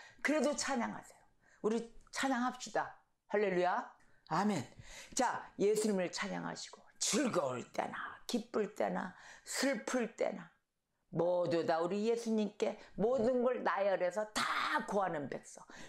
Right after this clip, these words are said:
바로 이것이 기도인 것입니다. 이 울부짖음이 찬송으로 바뀌고 기도로 바뀌는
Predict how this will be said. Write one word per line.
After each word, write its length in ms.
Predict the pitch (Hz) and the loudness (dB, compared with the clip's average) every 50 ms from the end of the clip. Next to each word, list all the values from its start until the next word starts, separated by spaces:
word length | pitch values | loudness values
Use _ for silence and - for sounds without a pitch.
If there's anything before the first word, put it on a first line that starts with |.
| - - | -6 -2
바로 220 | - 247 262 294 311 | 0 2 2 2 2
이것이 340 | 285 240 269 208 - 190 | 4 2 2 2 0 -2
기도인 460 | - - - 180 170 165 151 139 139 135 | -4 -4 -2 0 2 2 2 0 -2 -6
것입니다. 380 | - - - - - - - - - - - _ _ _ _ _ _ _ _ _ _ - - - - - | -8 -8 -10 -14 -20 -20 -20 -20 -20 -20 -20 _ _ _ _ _ _ _ _ _ _ -20 -20 -20 -8 -4
이 260 | - 226 254 294 320 320 | -2 0 2 2 2 2
울부짖음이 1300 | 302 262 233 240 262 285 294 302 302 285 269 302 311 302 240 233 285 277 233 285 285 294 330 330 330 | 2 2 2 2 2 2 2 2 2 2 2 2 0 0 0 0 0 0 0 0 0 0 -2 -2 -2
찬송으로 800 | - - - 381 349 339 339 339 330 339 320 294 294 294 277 | -2 0 0 0 0 0 0 0 2 2 2 4 2 2 2
바뀌고 480 | 240 285 - - 262 269 277 294 254 - | 0 -2 -2 -2 -2 0 2 0 0 0
기도로 380 | - - 269 - 339 302 285 240 | -2 0 0 2 2 2 2 2
바뀌는 460 | 247 226 - - 208 170 165 139 | 2 0 -2 -2 0 0 0 -2